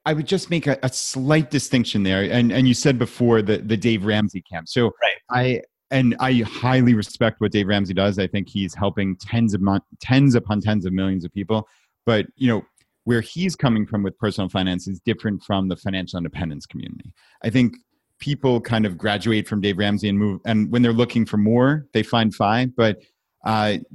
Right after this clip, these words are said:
Speaker 1: Dave Ramsey is clearly, obviously, very anti-credit card. I think
Speaker 2: Yeah.
Speaker 1: we're, I mean, no two ways about that. But, uh, people in the fi community are looking, again, at, as life as this kind of, "How do I optimize?"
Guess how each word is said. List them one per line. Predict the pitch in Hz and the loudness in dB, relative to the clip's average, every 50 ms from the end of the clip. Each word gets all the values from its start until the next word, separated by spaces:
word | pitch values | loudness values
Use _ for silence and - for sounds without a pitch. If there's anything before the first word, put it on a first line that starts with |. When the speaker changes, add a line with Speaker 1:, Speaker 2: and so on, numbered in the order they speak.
| 113 | -2
Speaker 1:
Dave | - 139 143 131 | 0 2 2 4
Ramsey | 143 135 123 101 110 | 2 2 2 0 -2
is | 101 - | -4 -6
clearly, | - - - - 120 120 113 107 95 95 95 90 85 82 - _ - | -8 -16 -6 -2 2 2 2 2 2 0 -2 -2 -4 -6 -10 _ -8
obviously, | 101 101 101 80 98 95 87 - - - 90 85 | -6 -4 -4 -4 -4 -4 -4 -6 -6 -6 -6 -4
very | 76 95 92 90 90 73 | -2 -2 -2 -2 -2 -4
anti-credit | 78 87 85 - - 73 - 87 71 71 - | -4 -6 -6 -6 -6 -8 -6 -8 -8 -8 -10
card. | - 62 - - - _ _ _ _ _ - | -12 -12 -14 -14 -18 _ _ _ _ _ -6
I | |
think | 98 110 113 113 107 | -2 0 0 0 0
Speaker 2:
Yeah. | 135 - - - _ | -2 -4 -6 -14 _
Speaker 1:
we're, | 107 107 110 107 104 98 92 _ _ _ _ _ - 107 | -4 -2 0 0 0 0 -4 _ _ _ _ _ -8 -8
I | |
mean, | 107 87 80 73 78 82 73 | -6 -6 -8 -10 -10 -6 -2
no | - 107 110 107 | 0 2 2 2
two | 95 - 107 | 0 0 0
ways | 98 95 92 76 | 0 0 0 -2
about | 78 80 78 71 | -4 -6 -6 -6
that. | - 65 71 71 | -6 -10 -10 -6
But, | - 107 101 90 - - _ _ _ _ _ _ - | -4 -2 -2 -4 -6 -12 _ _ _ _ _ _ -6
uh, | 117 113 110 110 | -2 -2 -2 -2
people | 95 - - 151 156 - 160 151 127 | -2 -6 -8 -8 -4 -2 0 0 0
in | - 120 117 117 | 2 2 0 0
the | 107 | 0
fi | - - 139 147 143 | -2 -2 -2 -2 -2
community | - 120 113 107 101 98 98 98 95 92 - - - | -2 -2 -2 -2 -2 -2 -2 -4 -4 -4 -6 -6 -6
are | 110 | -6
looking, | 110 107 107 131 151 151 - - 151 143 143 131 | -4 -4 -2 -2 -2 -2 -2 -4 -4 -4 -4 -4
again, | - 120 117 123 113 107 | -2 -2 0 2 2 2
at, | 107 110 113 - - | 2 0 -2 -2 -2
as | 120 120 - - - | -4 -4 -4 -6 -10
life | 110 104 117 117 120 127 117 - - - - | -6 -2 0 2 2 2 0 -4 -14 -12 -6
as | - 110 95 | -6 -6 -4
this | 101 113 107 - - - _ _ _ _ - | -2 -2 -4 -4 -6 -14 _ _ _ _ -8
kind | - 120 113 117 | -4 -2 0 0
of, | 117 110 95 - _ _ _ _ _ _ _ | 0 -2 -4 -10 _ _ _ _ _ _ _
"How | - 117 120 | -4 -2 0
do | 120 127 131 | 2 2 2
I | 120 | 2
optimize?" | 95 120 139 - - 92 - - - - - - | 0 0 -4 -6 -8 -12 -12 -12 -14 -20 -20 -20